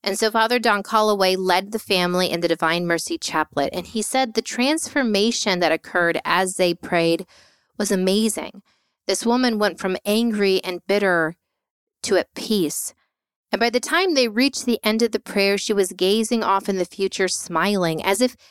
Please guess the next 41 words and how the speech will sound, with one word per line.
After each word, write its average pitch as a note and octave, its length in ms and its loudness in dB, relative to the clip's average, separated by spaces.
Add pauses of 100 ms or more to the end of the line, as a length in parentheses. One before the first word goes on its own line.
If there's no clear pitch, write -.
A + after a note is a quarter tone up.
(200)
as G#3 140 -6
if A3+ 100 2
she - 180 -2
was G#3 200 0
looking A#3 400 2
at A3 160 0
something F#3+ 600 -2 (180)
beautiful. F3 880 0 (880)
When G#3 180 0
they G#3 100 2
concluded A3+ 580 0
the - 80 -4
prayer, E3+ 600 0 (120)
she - 240 -8
peacefully G#3 1000 0 (100)
took - 200 -4
a - 140 -14
couple G3+ 480 0
more F#3 240 2
breaths D#3 640 -2 (640)
and D#3 180 0
died. B2+ 480 2 (600)
Now, B3 120 4
we C4 180 4
don't A3+ 280 2
know F3+ 280 4
what F#3+ 280 2
happened E3 480 -2
inside D#3+ 580 0
of E3 120 -4
this - 280 -8
woman, A#3+ 400 2
and F#3 100 2
we F3 100 0
don't F3+ 280 -2
know F#3 140 2
what E3 180 2
happened F3+ 560 -2
after E3 360 0
she E3 240 0
died, D#3 520 0